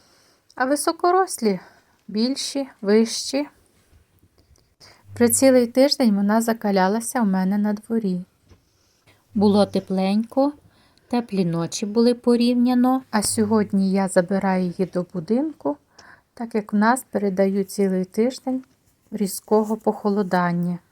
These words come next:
Вночі температура опуститься до чотирьох градусів, а в нас це мінус два ще, бо ми живемо в долині. То навряд чи моя розсада витримає таку температуру.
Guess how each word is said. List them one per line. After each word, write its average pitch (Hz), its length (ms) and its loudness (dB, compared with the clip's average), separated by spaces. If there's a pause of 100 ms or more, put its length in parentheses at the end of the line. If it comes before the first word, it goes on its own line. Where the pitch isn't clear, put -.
(1120)
Вночі 226 360 4
температура 202 840 0
опуститься 190 760 -4
до 190 160 -4
чотирьох 185 520 -2
градусів, 220 680 -4 (420)
а 226 120 2
в 220 100 2
нас 214 280 4
це 196 180 0
мінус 190 540 2
два 170 300 -2
ще, 233 480 -6 (360)
бо 214 240 2
ми 214 220 2
живемо 202 520 0
в 190 120 -10
долині. 196 680 -2 (1000)
То 220 140 -2
навряд 214 500 0
чи 214 120 -4
моя 202 360 -2
розсада 214 580 -4
витримає 226 600 -4
таку 185 300 -10
температуру. 196 840 -8